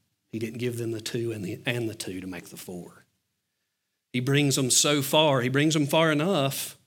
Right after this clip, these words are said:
and then he leaves it alone. He wants them to find the other two. He wants them to find him, but he just gives them the two.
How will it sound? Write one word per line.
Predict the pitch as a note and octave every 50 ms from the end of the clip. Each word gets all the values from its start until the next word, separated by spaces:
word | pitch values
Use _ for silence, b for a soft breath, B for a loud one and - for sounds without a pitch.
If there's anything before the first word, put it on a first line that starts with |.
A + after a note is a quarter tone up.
| _ _ _ _ _ _ _ _ _ _ _ _ _ _ -
and | A2
then | A2 G#2+
he | G#2+ G#2+
leaves | A2 A2 A2+ A2+ A2+
it | A2+ G#2+
alone. | A2 A2 G#2 G2 E2+ E2+ - - - _ _ _ _ _ _ _ _ _ _ _ _ _ _ _ _ _ _ _ _ _ _ _ _ _ _ _ _ _ _ _ _ _ _ _ _ _ _ _ _ _ _ _ _ _ _ _ _ _ _ _ _ _ _ _ _ _ _
He | B2 A#2
wants | B2 C#3 C#3+ C#3 C#3+ -
them | - C#3+ C#3 C3+
to | C3 B2+
find | - C3+ C3 C3 C3 B2+
the | B2 B2 C3
other | B2 A#2 A2+ G#2+
two. | A2 - C3+ B2+ A2+ A2
He | A2 A2+
wants | B2+ C3 C3 C3+ -
them | C#3+ B2
to | A#2
find | - - A#2+ A2+ A2+ A2 G#2+ G2+
him, | - G2+ G2 G2 G2 F#2 - - _ _ _ _ _ _ _ -
but | A2
he | - F3+
just | - A2 F#2+ - -
gives | - G2+ F#2+
them | A#2 G2 F2+
the | F#2 F#2
two. | - - - F2+ - -